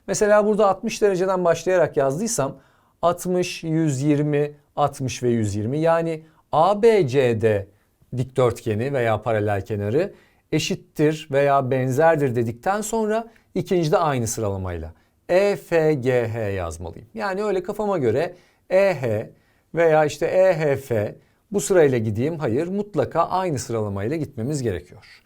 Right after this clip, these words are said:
Devam edelim. Evet Muratçım, şimdi bak iki tane şekil verilmiş. Öncelikle sadece birer açıları eşitmiş gibi gösterilmiş ama biz ta küçük sınıflardan beri bilgilerimizi hatırlayalım.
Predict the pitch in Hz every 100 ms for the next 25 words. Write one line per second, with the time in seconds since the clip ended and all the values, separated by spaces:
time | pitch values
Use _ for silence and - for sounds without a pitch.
0 | _ _ - 190 135 87 - - - -
1 | 311 214 - 113 92 - 143 - 262 208
2 | 113 - 247 247 160 175 220 165 147 110
3 | 101 90 95 - 247 247 277 262 247 -
4 | 285 302 233 226 170 170 233 247 185 -
5 | 143 127 123 120 123 117 101 123 113 117
6 | 107 131 135 202 220 247 156 165 - _
7 | - 185 214 202 - _ 262 254 240 -
8 | 214 - 165 - 139 120 123 120 117 139
9 | 139 127 117 107 110 120 135 135 147 220